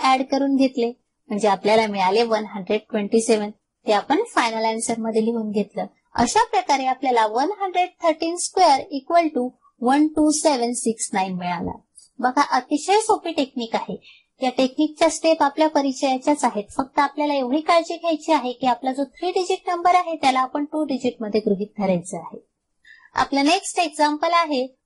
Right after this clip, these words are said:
वन हंड्रेड ट्वेंटी सेवन स्क्वेअर. इथे आपला थ्री डिजिट नंबर आहे वन हंड्रेड ट्वेंटी सेवन. सर्वप्रथम आपण काय करूया, याला टू डिजिट मध्ये गृहीत धरूया, म्हणजेच आपला युनिट प्लेसचा सेवन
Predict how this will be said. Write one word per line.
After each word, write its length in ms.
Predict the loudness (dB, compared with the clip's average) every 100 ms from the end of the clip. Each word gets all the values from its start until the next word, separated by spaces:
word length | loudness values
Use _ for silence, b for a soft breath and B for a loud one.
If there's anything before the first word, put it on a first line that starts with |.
| _
वन 240 | 0 2 2
हंड्रेड 360 | 0 0 -2 0
ट्वेंटी 320 | 0 2 0
सेवन 340 | 2 0 0 -4
स्क्वेअर. 440 | -4 2 4 4 0 _ _ _ _ _ _ -2
इथे 220 | 0 4
आपला 280 | 2 2 0
थ्री 200 | 0 -4
डिजिट 360 | -2 -2 -2 -2
नंबर 260 | 0 0
आहे 220 | 0 -2 0
वन 200 | 0 0
हंड्रेड 340 | -2 0 -2 0
ट्वेंटी 320 | 0 0 0
सेवन. 380 | 2 0 2 -2 -4 _
सर्वप्रथम 640 | -2 2 2 -2 -4 -2 0
आपण 280 | 0 0
काय 180 | 4 2 4
करूया, 360 | 2 4 4 4
याला 240 | 2 0
टू 200 | -2 -4 -4
डिजिट 340 | -4 -4 -2
मध्ये 200 | -2 0
गृहीत 340 | -2 -2 -2
धरूया, 340 | 0 2 2 0 -8 _ _ _ _
म्हणजेच 300 | 2 4 4
आपला 240 | 2 0 0
युनिट 380 | 0 -2 -4 -2
प्लेसचा 360 | -2 0 -4
सेवन 400 | 0 0 0 -2